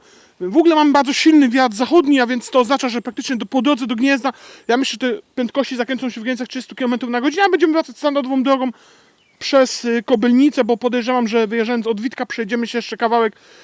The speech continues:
e, przez Maltę, kawałek przejdziemy się, a więc mi się wydaje, że po,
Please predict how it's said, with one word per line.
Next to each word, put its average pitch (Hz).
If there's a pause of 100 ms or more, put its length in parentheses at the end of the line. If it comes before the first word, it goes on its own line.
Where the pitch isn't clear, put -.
(140)
e, 202
przez 214
Maltę, 285
kawałek 262
przejdziemy 254
się, 339
a 370
więc 294
mi 294
się 294
wydaje, 254
że 226 (400)
po, -